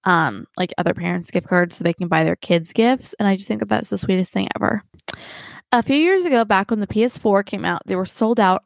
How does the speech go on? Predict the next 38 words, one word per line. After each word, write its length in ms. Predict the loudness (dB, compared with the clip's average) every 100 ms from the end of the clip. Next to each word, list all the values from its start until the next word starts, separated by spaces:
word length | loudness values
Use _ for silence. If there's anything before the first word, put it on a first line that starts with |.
| 0
all 220 | 2 4
around 340 | 4 0 -4
town. 340 | -6 -8 -8 -12 _ -20 _ -2
My 80 | -2
stepdad 520 | 2 0 2 0 2
waited 320 | 0 2 2
in 100 | 2
line 380 | 2 0 -2 -6
starting 360 | -2 0 0 -4
at 140 | -10
four 360 | 0 2 2 0
thirty 400 | 0 0 2 2
A 180 | 0 0
M 260 | 0 0
in 180 | -4 -8 -2
thirty 260 | 2 2
degree 320 | 0 -2 -2
weather 360 | 0 2 2 -2
with 160 | -2 -6
a 40 |
blanket, 480 | -2 -2 0 0 0 -8 _ -8
a 60 |
fold-out 400 | 0 2 4 0
chair, 320 | 2 2 4 0 -10 _
a 60 | -4
headlamp, 560 | 0 -2 0 0 0 _ -4
and 240 | -2 -2
a 40 | -2
book 300 | 2 2 0
so 120 | -6
that 40 |
he 160 | -6 -6
could 120 | -8
get 180 | -4 -2
me 200 | -2 -4
one 200 | -2 -2
of 80 | 2
the 240 | 2 0